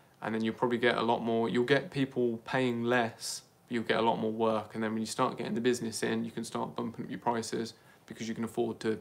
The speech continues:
do it in a sense. But if you're just doing it to pay for your school or things like that, um,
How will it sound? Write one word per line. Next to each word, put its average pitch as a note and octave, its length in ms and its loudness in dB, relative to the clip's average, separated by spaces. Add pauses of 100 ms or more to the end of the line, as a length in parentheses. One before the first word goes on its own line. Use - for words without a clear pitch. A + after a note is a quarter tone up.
(160)
do A2+ 160 2
it - 180 0
in F#3+ 100 -4
a A2+ 60 -2
sense. - 380 -4 (500)
But A#2 100 2
if A#2 100 2
you're C3+ 80 2
just C3+ 260 0
doing B2+ 180 6
it A#2 80 0
to - 80 -14
pay A#2 200 4
for A2+ 140 -4
your A#2+ 80 0
school B2 420 2
or A2+ 260 0 (140)
things A2+ 220 -2
like A2+ 140 0
that, A2+ 220 0 (680)
um, G#2+ 480 0